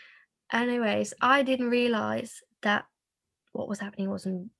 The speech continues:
normal, that it wasn't, like, this is not something that should happen to anyone. And I got to the point, like, you know, I, I just, I just gave in.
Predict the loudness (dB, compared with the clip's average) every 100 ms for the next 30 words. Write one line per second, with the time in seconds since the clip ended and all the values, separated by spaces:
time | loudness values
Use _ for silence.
0 | _ 2 2 2 0 -2 -4 -4 -6 -4
1 | -4 0 0 0 -2 -2 -4 -2 -4 -2
2 | 2 2 2 -4 -4 -8 -8 -6 -4 -4
3 | 2 4 4 0 -4 -2 0 0 -2 -6
4 | -10 -18 -16 -16 -20 -20 -2 4 6 6
5 | 2 2 2 2 -2 _ _ _ _ _
6 | -4 2 2 2 -2 -2 -4 -4 -6 -8
7 | -16 _ _ _ _ _ _ _ _ _
8 | 0 0 2 -2 -4 _ -12 -4 -2 -2
9 | -4 -4 -2 0 0 0 0